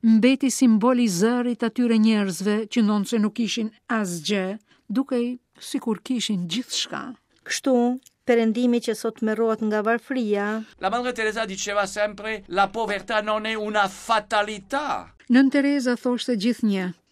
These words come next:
Speaker 1: "Varfëria nuk është fatalitet. Mund të zhduket, e të gjithë duhet të bëjmë diçka për ta zhdukur." Nën Teresa thoshte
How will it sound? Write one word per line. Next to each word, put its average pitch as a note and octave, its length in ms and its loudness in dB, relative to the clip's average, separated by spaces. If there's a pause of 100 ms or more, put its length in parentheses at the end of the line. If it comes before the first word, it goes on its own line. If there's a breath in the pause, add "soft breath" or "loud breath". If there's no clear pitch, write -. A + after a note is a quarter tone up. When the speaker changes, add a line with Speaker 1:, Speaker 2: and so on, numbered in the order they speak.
(120)
Speaker 1:
"Varfëria G#3+ 480 0
nuk G3+ 160 -4
është G#3+ 200 -6
fatalitet. F#3+ 840 -8 (360 soft breath)
Mund A#3 260 6
të A3+ 160 2
zhduket, F#3+ 640 -2 (160 soft breath)
e A3+ 140 0
të F3 140 -6
gjithë A#3 320 4 (120)
duhet C#4+ 400 2
të C#4 140 0
bëjmë B3 260 4
diçka A3 400 0
për G#3+ 160 -4
ta G#3 160 0
zhdukur." F3+ 540 -2 (340 loud breath)
Nën A#3+ 160 6
Teresa B3 380 4
thoshte A#3+ 360 2